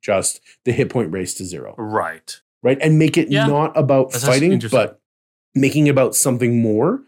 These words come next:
Speaker 1: And that more is, drum roll,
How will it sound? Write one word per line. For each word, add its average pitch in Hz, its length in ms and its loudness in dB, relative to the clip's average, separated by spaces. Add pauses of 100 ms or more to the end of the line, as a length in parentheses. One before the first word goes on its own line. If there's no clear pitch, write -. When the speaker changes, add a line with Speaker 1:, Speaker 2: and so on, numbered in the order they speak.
(260)
Speaker 1:
And 131 160 0
that 131 200 2
more 160 500 4
is, 131 560 2 (460)
drum 160 240 4
roll, 135 360 2